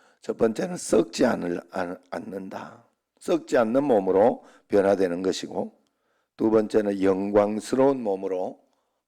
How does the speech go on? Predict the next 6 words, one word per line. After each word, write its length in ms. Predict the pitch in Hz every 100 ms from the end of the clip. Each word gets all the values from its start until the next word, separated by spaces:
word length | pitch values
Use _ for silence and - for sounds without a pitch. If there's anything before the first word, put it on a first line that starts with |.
| -
변화될 440 | 98 101 92 82
것이고, 500 | - 90 - 120 123 _ _ _ _ -
세 200 | - 107
번째는 460 | 101 98 107 92
강한 520 | - 98 - 104 135
몸으로 500 | 131 101 87 80 78